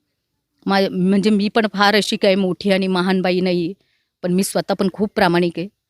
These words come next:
मला असला कसला मोह नाही आहे. देवाने मला ज्या सिच्युएशन, म्हणजे मी प्राप्त परिस्थितीत जगणारी बाई आहे, फार माझ्या अपेक्षा नाही आहेत. हा,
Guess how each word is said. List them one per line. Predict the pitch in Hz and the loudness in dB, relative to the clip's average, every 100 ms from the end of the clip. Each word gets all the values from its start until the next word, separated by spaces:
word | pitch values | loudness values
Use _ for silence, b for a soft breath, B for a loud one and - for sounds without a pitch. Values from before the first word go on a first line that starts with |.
| _ _ - | _ _ -6
मला | 180 190 | -2 0
असला | 214 - 208 | 0 0 -2
कसला | 220 226 202 | 0 0 2
मोह | 202 226 226 294 | 4 4 6 6
नाही | 226 214 190 | 6 2 -2
आहे. | 185 b b b _ - | -6 b b b _ -6
देवाने | 202 202 214 220 226 - _ | 0 2 2 2 -2 -4 _
मला | 190 185 202 | -4 2 2
ज्या | 190 214 254 | 4 2 2
सिच्युएशन, | - 208 220 196 - 196 | -2 -2 -2 0 0 0
म्हणजे | 202 233 | 2 2
मी | 285 | 2
प्राप्त | 269 220 - 175 | 2 0 2 2
परिस्थितीत | 240 226 - 220 226 | 4 2 0 -2 -2
जगणारी | 170 190 185 185 | -2 0 2 0
बाई | 180 170 175 | -2 -2 -4
आहे, | 190 _ _ _ _ _ | -6 _ _ _ _ _
फार | 190 220 | -2 0
माझ्या | 175 190 | 2 2
अपेक्षा | 156 180 - 190 | 2 -2 0 0
नाही | 180 170 | 0 -2
आहेत. | 170 _ b | -6 _ b
हा, | - | -6